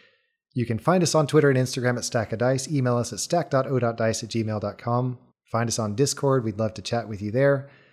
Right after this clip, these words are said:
And we have a coffee page. If you have a few dollars you'd like to donate, and we will use that to help improve the show. With that, thank you for joining us around the table as we continue our ongoing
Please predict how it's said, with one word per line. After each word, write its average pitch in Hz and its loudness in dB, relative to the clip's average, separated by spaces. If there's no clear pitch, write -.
And 120 0
we 117 4
have 113 2
a 117 -4
coffee 127 2
page. 117 0
If 113 -8
you 107 -2
have 110 -2
a 104 -6
few 180 -4
dollars 123 2
you'd 110 -2
like 107 -2
to 101 -6
donate, 120 -2
and 110 -10
we 107 -2
will 104 -4
use 110 -2
that 107 -4
to 98 -12
help 101 -8
improve 101 -8
the 92 -10
show. 101 -6
With 127 2
that, 104 -2
thank 190 6
you 190 6
for 139 4
joining 143 8
us 123 2
around 120 6
the 113 0
table 139 4
as 135 0
we 135 2
continue 131 -2
our 120 2
ongoing 107 -2